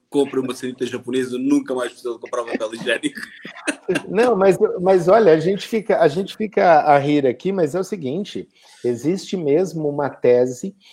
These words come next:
Speaker 2: é, tem um livro que foi publicado pouco antes da, dessa crise toda do coronavírus, que ele explica psicologicamente falando, o porquê as pessoas correm tanto através, é,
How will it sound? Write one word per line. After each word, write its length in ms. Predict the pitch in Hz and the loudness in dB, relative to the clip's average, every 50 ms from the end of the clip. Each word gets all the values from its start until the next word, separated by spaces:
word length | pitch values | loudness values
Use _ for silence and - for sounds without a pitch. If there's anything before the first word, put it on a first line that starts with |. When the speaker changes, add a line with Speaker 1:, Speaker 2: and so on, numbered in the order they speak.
| - - - _ - | -20 -20 -18 _ 0
Speaker 2:
é, 540 | 131 131 131 131 131 131 127 127 127 127 | 2 4 4 4 4 4 2 2 2 0
tem 240 | 120 - - 156 190 | 0 0 -2 -2 0
um 160 | 208 196 165 | 0 0 0
livro 360 | 135 139 165 196 165 156 - 127 | 0 0 0 -2 -2 -4 -6 -8
que 120 | - - | -8 -2
foi 160 | - 147 139 | 0 0 0
publicado 720 | 135 139 143 127 123 120 117 - - 131 147 151 139 123 - _ | 0 -2 -8 -6 -6 -6 -6 -2 0 0 0 0 -2 -6 -6 _
pouco 420 | 156 196 247 220 - _ 147 131 | 2 2 2 0 -4 _ -2 0
antes 460 | 131 151 196 196 - - 131 113 107 - | 0 0 -2 -4 -8 -10 -12 -12 -6 -2
da, 420 | 120 117 113 110 104 101 98 - _ _ - - - - _ | 0 2 2 2 0 -2 -6 -12 _ _ -20 -20 -20 -20 _
dessa 300 | - 113 123 120 - 123 | 0 2 2 2 2 -2
crise 460 | 113 - - 131 147 151 113 123 110 - | -2 -2 -4 -4 -4 -2 -2 -4 -4 -2
toda 320 | - 127 127 127 131 123 | 0 0 0 2 0 -2
do 100 | 113 117 | -4 -6
coronavírus, 760 | - - 123 120 127 120 120 117 107 - 139 160 160 160 - | -4 -2 0 0 0 0 -2 -4 -4 -2 -2 -2 -2 -4 -10
que 120 | - - 175 | -4 -2 0
ele 160 | 185 196 233 | 0 2 0
explica 840 | 220 - - - - - - 180 226 233 - - - 113 92 - - _ _ _ _ _ _ | -2 -2 -6 -12 -12 -6 -2 -2 -2 -2 -4 -4 -4 -4 -4 -4 -10 _ _ _ _ _ _
psicologicamente 1300 | - 254 233 - - 247 - - 190 170 160 156 156 156 143 127 - - 143 139 139 139 135 135 - | 0 2 2 2 -2 -4 0 4 4 6 6 8 6 4 4 0 -2 -2 0 0 0 -2 -2 -4 -8
falando, 640 | - - 170 160 151 139 151 196 214 196 139 120 113 - | 0 2 2 4 6 4 4 4 2 0 -2 -4 -4 -4
o 120 | - 151 147 | -4 -6 -2
porquê 380 | - 185 190 170 - - 160 | 0 0 -2 -2 0 0 0
as 140 | 175 175 175 | 0 0 0
pessoas 380 | - 190 170 - - 180 160 - | 0 0 0 0 -2 -2 -4 -4
correm 440 | - - 170 160 151 156 175 170 | 0 2 2 4 4 2 -2 -4
tanto 340 | 156 - 160 156 160 156 160 | -2 2 4 4 4 4 0
através, 580 | 160 156 - 160 170 147 147 151 151 156 156 156 - - 160 | 0 0 2 2 2 4 4 4 4 4 2 0 -2 0 4
é, 240 | 143 135 120 117 | 4 4 4 2